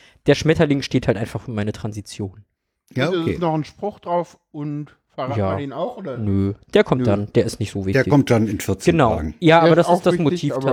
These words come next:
Speaker 1: tatsächlich und
Speaker 2: Hm.
Speaker 1: das ist mir halt wichtig so und deswegen
Speaker 2: Ja,
Speaker 1: will
Speaker 2: das
Speaker 1: ich's auch
Speaker 2: kann
Speaker 1: immer sehen, gerade wenn's mir scheiße geht so.
Speaker 2: Das kann ich auch verstehen, ja. Das ist
Speaker 1: Ja.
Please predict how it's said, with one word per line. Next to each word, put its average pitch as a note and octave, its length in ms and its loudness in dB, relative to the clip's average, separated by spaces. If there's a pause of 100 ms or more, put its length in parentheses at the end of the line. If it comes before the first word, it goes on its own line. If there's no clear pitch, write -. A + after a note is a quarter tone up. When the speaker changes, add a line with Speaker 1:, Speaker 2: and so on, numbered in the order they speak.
(120)
Speaker 1:
tatsächlich A#2 480 -6
und G#2 100 -4
Speaker 2:
Hm. E3+ 240 2 (640)
Speaker 1:
das C4+ 140 4
ist B3 120 -2
mir G3+ 140 2
halt D#3 180 4
wichtig C#3+ 340 -4
so C3 260 -2
und C#3 120 -6 (100)
deswegen E3+ 220 2
Speaker 2:
Ja, F3 80 4
Speaker 1:
will F#3+ 60 6
Speaker 2:
das E3+ 120 2
Speaker 1:
ich's - 60 -10
auch F3 40 0
Speaker 2:
kann F3 120 4
Speaker 1:
immer F#3 140 6
sehen, E3+ 240 0
gerade D3 240 4
wenn's C#3+ 180 -6
mir B2+ 60 -12
scheiße C3+ 320 -2
geht A2 220 -10
so. A2 340 -12 (160)
Speaker 2:
Das D3+ 200 -2
kann F3+ 220 2
ich D#3 140 0
auch E3+ 100 -2
verstehen, G2 540 -2
ja. E2+ 200 0
Das D3 200 -4
ist - 420 -10 (420)
Speaker 1:
Ja. G#2 340 0